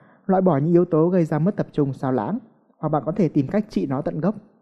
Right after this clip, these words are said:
Quy trình trị Matachu tận gốc không đơn giản, nhưng kết quả mang lại thì rất tuyệt vời. Bạn có thể tham khảo blog Mất tập trung, cách trị tận gốc trên Fususu hoặc khóa học hai mươi mốt ngày thay thói quen đổi cuộc đời cùng Fususu để được hướng dẫn chi tiết.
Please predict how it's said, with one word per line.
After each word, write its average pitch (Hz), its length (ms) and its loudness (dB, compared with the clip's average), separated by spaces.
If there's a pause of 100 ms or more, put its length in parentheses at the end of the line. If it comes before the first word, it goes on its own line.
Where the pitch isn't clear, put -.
(960)
Quy 226 160 6
trình 175 180 4
trị 180 180 4
Matachu 165 480 2
tận 160 200 -2
gốc 202 140 2 (120)
không 151 180 -2
đơn 143 160 4
giản, 131 220 -2 (420)
nhưng 190 140 4
kết 262 120 2
quả 160 120 0
mang 160 200 0
lại 170 160 0
thì 147 100 -4
rất - 220 -2
tuyệt 147 180 0
vời. 139 240 2 (800)
Bạn 151 140 -2
có 180 60 2
thể 190 180 4
tham 151 200 -2
khảo 135 240 -4
blog 147 360 -2 (800)
Mất 214 180 0
tập - 160 0
trung, 160 220 2 (100)
cách 214 160 0
trị 185 160 -4
tận 143 140 0
gốc 185 240 -4
trên 151 240 -2
Fususu 160 540 0 (360)
hoặc - 180 -4
khóa 147 120 0
học 180 200 0
hai 170 160 -2
mươi 165 120 4
mốt 214 180 0
ngày 135 260 -2
thay 143 160 -2
thói 139 140 -10
quen 151 200 -2
đổi 143 100 -4
cuộc 135 140 -8
đời 139 200 0
cùng 135 260 -6
Fususu 151 400 -2
để 143 120 -2
được 139 140 -2
hướng 139 160 -4
dẫn - 140 0
chi - 160 -2
tiết. 190 240 2